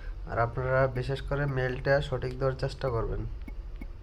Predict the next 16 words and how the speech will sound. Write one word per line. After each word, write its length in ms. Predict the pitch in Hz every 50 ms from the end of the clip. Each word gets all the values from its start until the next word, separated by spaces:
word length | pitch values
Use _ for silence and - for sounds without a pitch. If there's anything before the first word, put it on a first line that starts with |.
| - - - - - - - - - - - - - - - - - - - - - -
কারণ 320 | 120 120 123 123 127 123
আপনাদের 540 | - - - - - 131 123 120 127 123 123 120 - 104 104 104
এই 240 | 104 107 110 107 - - - - - - - - - - - - -
পাসওয়ার্ড 360 | 123 120 120 - - 135 131 123
ভুলে 220 | 135 135 139 143 139 147
গেলে 180 | 156 156 175 165 135
আপনারা 240 | - 139 131 131 131 127 131
নিজেরাই 360 | 127 131 135 135 143 156 180 - - - - - - - - - -
রিসেট 280 | 123 127 - - - - -
করে 160 | 143 135 131
নিতে 220 | 131 131 123 127 120
পারবেন 380 | 117 110 107 104 110 107 101 101 101 - - - - - - - - - - - - - -
পাসওয়ার্ডটা। 400 | 113 110 - - 113 - - 113 113 -
পাসওয়ার্ডটা 340 | 117 113 120 120 117 - 131
আমি 120 | 127 127
দেখাবো। 420 | 120 120 117 117 117 120 117 123